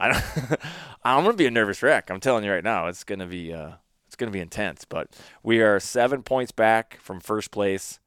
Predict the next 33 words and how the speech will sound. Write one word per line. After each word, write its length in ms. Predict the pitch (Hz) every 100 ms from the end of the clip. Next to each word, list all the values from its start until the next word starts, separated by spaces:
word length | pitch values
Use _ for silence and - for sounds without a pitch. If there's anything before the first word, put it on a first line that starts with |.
| _ _ - _ -
uh, 320 | 92 85 76
for 240 | - 98 87
the 160 | 85
team 240 | - 104 98
of 60 |
the 60 | 92
year. 320 | 87 87 85
We're 160 | - 95
in 100 | 110
second 400 | - 104 - 85
place. 460 | 87 82 85 - - _ _ - - _ _ -
Um, 400 | - 85 82 87
so 420 | - 101 104 107 -
<sighs> 40 |
it 380 | - 98 - -
could 160 | 139
happen. 320 | 135 135 135 117
This 180 | 113
lake's 200 | 131 131
gonna 160 | - 120
have 160 | 113 -
some 160 | 101
big 240 | 92 110 95
bags 340 | 110 110 98
in 100 | 95
it. 200 | 95 - _ _ _ _ _ -
I 80 | 87
do 140 | 107
think 240 | 117 123 110
it's 100 | -
gonna 200 | 110 101
be 180 | 101
difficult. 580 | 92 104 - - 101 95